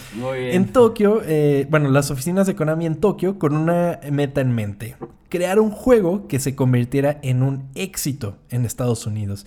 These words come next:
Speaker 2: Esa era su principal motivación, pegar en Estados Unidos.
Speaker 1: Ok.
Speaker 2: Es así como se crearía una división especial para el desarrollo del juego,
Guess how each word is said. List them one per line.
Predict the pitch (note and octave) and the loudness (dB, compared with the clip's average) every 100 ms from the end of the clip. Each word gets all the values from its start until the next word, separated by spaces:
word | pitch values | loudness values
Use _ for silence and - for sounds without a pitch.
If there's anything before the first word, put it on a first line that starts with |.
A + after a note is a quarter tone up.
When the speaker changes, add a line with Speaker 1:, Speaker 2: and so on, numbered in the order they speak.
| - - | -20 -10
Speaker 2:
Esa | - D#3 | -4 0
era | G#3+ A3 | 0 0
su | G#3 D3+ | -2 -4
principal | C3 C3+ B2 C3+ D3 | 0 0 0 0 0
motivación, | D#3+ D#3 A2+ G#2 - G#2 G2 - - - _ | 0 -2 -4 -6 -8 -10 -10 -20 -20 -20 _
pegar | B2 A#2+ D#3 | -2 0 0
en | F#3+ C3+ | -2 -4
Estados | - B2 B2 - | -4 -2 -2 -4
Unidos. | G2+ G2+ G2+ - - - _ _ _ _ - - - _ _ _ - | -8 -8 -12 -16 -18 -20 _ _ _ _ -20 -20 -20 _ _ _ -20
Speaker 1:
Ok. | E3 D#3+ E3+ E3 - _ _ _ _ _ | -20 -16 -16 -16 -20 _ _ _ _ _
Speaker 2:
Es | G#3+ A#3 | -2 2
así | C4+ B3+ C4 | 0 2 -2
como | - C4+ G#3+ | 0 0 2
se | F3 | 0
crearía | - D3 D#3 F#3 | -2 -2 0 0
una | F#3+ | -2
división | E3 C3+ B2+ D3+ D#3 D#3 | -2 -2 -2 -2 -2 -2
especial | E3 D3 C#3+ C3 E3+ D#3 E3 | -2 -2 -2 -4 -2 -4 -2
para | F3 | 0
el | D3 | 2
desarrollo | B2 - A#2 B2 B2+ | 0 -2 -2 0 2
del | B2+ B2 | 2 0
juego, | - G#3+ A#2+ | 0 -2 -2